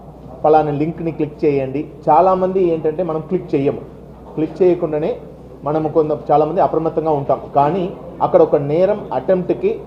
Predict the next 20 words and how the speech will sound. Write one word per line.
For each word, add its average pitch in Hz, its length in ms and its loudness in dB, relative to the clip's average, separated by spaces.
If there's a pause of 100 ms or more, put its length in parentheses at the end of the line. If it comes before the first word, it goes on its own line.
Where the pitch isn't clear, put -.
(160)
ప్రయత్నాలు 190 540 4
జరుగుతున్నాయి. 143 580 0 (760)
అలాంటి 180 400 4
ఇన్ఫర్మేషన్ని 190 1080 0 (520)
దాఖలు 196 360 8
చేయడానికి 185 480 2
కోసం 156 340 4 (1080)
ఒక 147 180 6
ప్రత్యేక 160 560 6
వెబ్‌సైట్ 202 540 4
లాంచ్ 151 300 0
చేయడం 151 240 2
జరిగింది. 139 520 -2 (100)
అది 135 300 0 (120)
సెంట్రల్ 151 260 2
గవర్నమెంట్ 160 320 2
తరపు 147 200 0
నుంచే 147 300 0
లాంచ్ 139 300 0
అయింది. 143 420 0